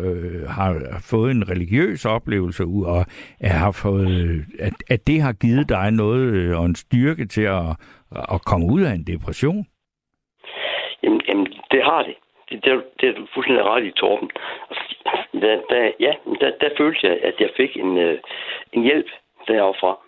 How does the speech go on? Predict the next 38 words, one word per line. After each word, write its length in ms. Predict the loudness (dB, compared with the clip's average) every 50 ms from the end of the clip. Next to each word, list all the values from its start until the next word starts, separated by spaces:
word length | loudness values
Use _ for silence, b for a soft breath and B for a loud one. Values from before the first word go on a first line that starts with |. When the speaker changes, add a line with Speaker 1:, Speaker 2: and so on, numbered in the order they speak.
| b b b b b b b b _ _ _ _ B B B B B B B B B B B B _ _ _ _ -2
Speaker 1:
Og 120 | -2 0 2
det 80 | 2
er 40 | 2
der 100 | 2 2
da, 100 | 2 0
altså, 400 | 0 0 2 0 0 2 2 0
er 100 | 2 2
der 60 | 2 2
ikke, 160 | 0 2 0
øh, 580 | 0 2 2 0 0 0 0 0 0 0 -2 -2 -2
øh, 60 | 0
hvad 120 | 0 0
skal 120 | 0 0 0
man 80 | 0
sige, 160 | 2 2 0
der 120 | 2 2 2
er 160 | 2 2 2
jo, 100 | 2 2
øh, 440 | 2 2 2 2 2 2 2 0 0 0
dem, 180 | 0 0 0 0
der 120 | -2 -2
kender 340 | -2 -2 -2 -2 0 0 0
dig, 180 | 0 0 0 0
som 180 | 0 -2 -2 0
siger, 200 | 0 0 2 4 4
jamen, 160 | 2 2 2
det 80 | 2 0
har 80 | 0
de 160 | 0 -2 -4 -4
vil 140 | -4 -4
se 240 | -4 0 0 0 0
på, 220 | 0 0 -2 -2 0
så, 120 | 0 0
jamen, 260 | 0 2 2 2 2 4
det 80 | 2 2
var 80 | 0 0
da 400 | 0 0 0 0 0 -2 -4 -6
strålende, 540 | -8 -4 0 2 2 2 2 0 -2 -2